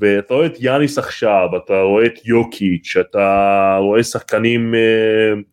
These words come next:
וגם למר אודם, שהיה שתי מטר שמונה, שתי מטר, שיכולים לשים את הכדור על הרצפה ולעשות כל מיני מהלכים. אבל אני חושב ש-, לא יודע ספציפית לגבי גבוהים, אבל זה, זה,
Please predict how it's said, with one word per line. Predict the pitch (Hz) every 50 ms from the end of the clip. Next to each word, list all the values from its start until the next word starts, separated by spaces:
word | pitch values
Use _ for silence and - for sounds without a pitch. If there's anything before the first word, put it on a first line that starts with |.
| - - - - - _
וגם | 98 98 110 110 110 110 110 104 - _ _ 127 131 170 214
למר | 220 190 180 180 180
אודם, | 175 180 196 190 151 110 101
שהיה | - 110 110 117 123 123 127 127 127 127 127 127 127 127 127 127 127 127 123 123 123
שתי | - - - 127 127
מטר | 131 135 135 131 - 135 127 127 123 123 120
שמונה, | - - - 123 135 143 131
שתי | 120 - - - 117
מטר, | 117 - - 120
שיכולים | 113 - - 107 - - 127 131 131 123 - -
לשים | 120 107 - 139 131
את | 123 -
הכדור | 127 - 117 110 120 120 120
על | 117
הרצפה | 113 110 104 - - - - - 110 101 95 90 87
ולעשות | 98 95 - - 113 110
כל | - - 117
מיני | 117 117 107
מהלכים. | 101 90 87 - - - - - - _ _ _ - - - - - - - - - - - - -
אבל | 101 101 95 104 117 110 110 110 110 107 110 - _ 120
אני | 120 113 117
חושב | 104 - 113 - - 147 151
ש-, | 151 - - 139 131 127 123 123 120 120 117 117 - - _ _ _ _ 139
לא | 135 160
יודע | 202 233 233 349 302 196 165
ספציפית | - - - 135 - 180 160 156 131
לגבי | 135 127 127 123 123 113
גבוהים, | 107 104 104 110 117 120 113 101 92 92
אבל | 90 104 98 98 95 98 - _ _ _ _ _ - - 127 120
זה, | - 117 120 117 117 113 117 -
זה, | 120 113 101 104 110 107 104 104